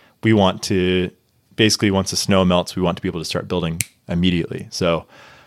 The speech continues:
uh, yeah, we're already looking at trails, flagging sections, thinking about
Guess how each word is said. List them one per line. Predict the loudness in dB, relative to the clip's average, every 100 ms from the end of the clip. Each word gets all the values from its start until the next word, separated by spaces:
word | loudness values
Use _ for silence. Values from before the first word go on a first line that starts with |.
| _ -14
uh, | -6 -4 -2 -2
yeah, | 2
we're | 2 4
already | 2 2 0
looking | -2 -2 -4
at | -2
trails, | 2 4 4 -2
flagging | 0 2 4 4 0
sections, | 2 -2 0 -4 -4 -6 -10 -16 _ _
thinking | -2 0 0 0
about | 2 0